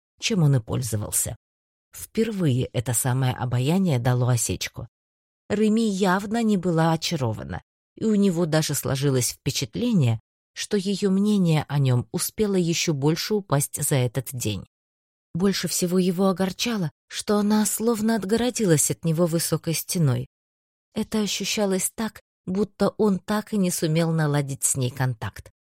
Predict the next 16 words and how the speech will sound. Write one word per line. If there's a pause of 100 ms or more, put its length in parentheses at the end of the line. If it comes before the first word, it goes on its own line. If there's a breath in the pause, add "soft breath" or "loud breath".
(380)
Даже
с
ее
дамами
он
чувствовал
себя
более
привольно
и
уверенно. (540)
Они
обе
оказались
настроены
дружелюбно,